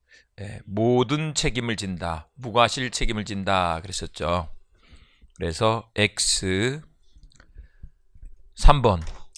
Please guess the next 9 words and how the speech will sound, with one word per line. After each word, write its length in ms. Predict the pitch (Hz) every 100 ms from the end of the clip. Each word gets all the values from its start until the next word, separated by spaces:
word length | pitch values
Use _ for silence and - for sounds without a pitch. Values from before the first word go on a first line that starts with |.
| -
복대리인이 600 | - - - 147 135 151 139
제삼 340 | 139 110 131
자와 260 | 127 135 143
계약을 460 | 135 123 127 135
체결하는 460 | - - 143 131 131
경우에는 600 | 117 101 92 104 98 85 - - _ _ _
본인의 460 | - 123 127 139 127
이름 200 | 123 120
외에 400 | 110 120 147